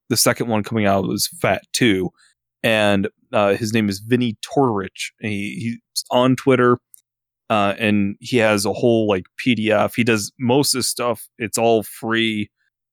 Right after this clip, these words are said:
Uh, he has a P D F you can download. Like, his biggest concern is about, like, getting people healthy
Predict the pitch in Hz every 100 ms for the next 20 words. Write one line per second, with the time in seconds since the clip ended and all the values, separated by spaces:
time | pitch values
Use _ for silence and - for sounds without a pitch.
0 | _ _ _ - 110 101 101 101 110 101
1 | - 113 107 101 110 104 95 101 101 98
2 | 101 98 117 110 123 135 127 - - -
3 | _ _ - 110 - 107 107 104 101 104
4 | 101 117 107 - 120 113 107 98 - -
5 | 120 110 101 117 104 - 104 95